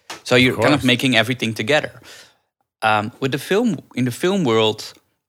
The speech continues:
Speaker 1: it's a little bit different. It's more technical, and y-,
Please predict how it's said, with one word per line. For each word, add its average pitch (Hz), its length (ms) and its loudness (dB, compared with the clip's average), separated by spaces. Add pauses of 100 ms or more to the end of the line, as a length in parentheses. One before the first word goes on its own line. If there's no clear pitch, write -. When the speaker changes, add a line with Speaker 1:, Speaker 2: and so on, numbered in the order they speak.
Speaker 1:
it's - 160 -4
a 156 60 0
little 151 140 2
bit 110 160 -2
different. 107 380 -4
It's 104 120 -10
more 113 180 0
technical, 107 800 0
and 101 440 -4 (220)
y-, 113 360 -20